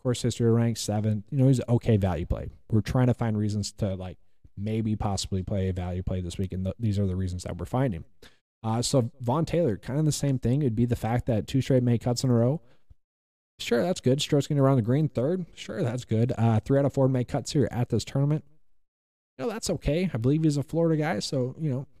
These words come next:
that's fine as well. And then, uh, Satoshi Kodaira, decent pick as well.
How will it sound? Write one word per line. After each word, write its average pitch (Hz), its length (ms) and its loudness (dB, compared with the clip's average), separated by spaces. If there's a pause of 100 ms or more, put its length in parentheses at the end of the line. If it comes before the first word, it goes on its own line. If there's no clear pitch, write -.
(100)
that's - 220 -10
fine 135 300 0
as 113 140 2
well. 123 260 -4 (540)
And 120 160 0
then, 175 280 0
uh, 117 300 -2
Satoshi - 920 -8
Kodaira, 107 640 -6 (400)
decent 185 340 0
pick 165 200 0
as 107 160 0
well. 92 280 -6